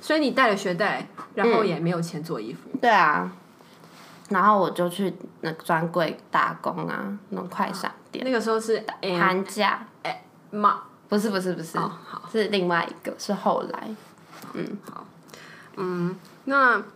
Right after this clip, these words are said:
Speaker 1: 讲到这里的话，我想问一下，如果现在有人想要投入这个行业，
Speaker 2: 嗯。
Speaker 1: 读这个科系，
Speaker 2: 我会很负面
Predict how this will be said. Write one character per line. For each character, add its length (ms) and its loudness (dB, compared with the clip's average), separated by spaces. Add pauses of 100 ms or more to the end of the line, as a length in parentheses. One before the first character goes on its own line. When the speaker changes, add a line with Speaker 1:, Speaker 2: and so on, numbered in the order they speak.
(420)
Speaker 1:
讲 120 4
到 140 6
这 120 2
里 100 4
的 100 0
话， 180 2
我 160 0
想 220 -4
问 160 -2
一 20 -6
下， 280 -6 (1600)
如 140 2
果 100 6
现 160 0
在 120 2
有 120 0
人 160 -4
想 140 -6
要 140 -4
投 160 -8
入 120 -8
这 80 -8
个 120 -8
行 280 -8
业， 220 -10
Speaker 2:
嗯。 260 -2
Speaker 1:
读 140 -4
这 140 -6
个 80 -8
科 320 -10
系， 340 -10
Speaker 2:
我 140 -2
会 160 2
很 140 0
负 220 -6
面 240 -4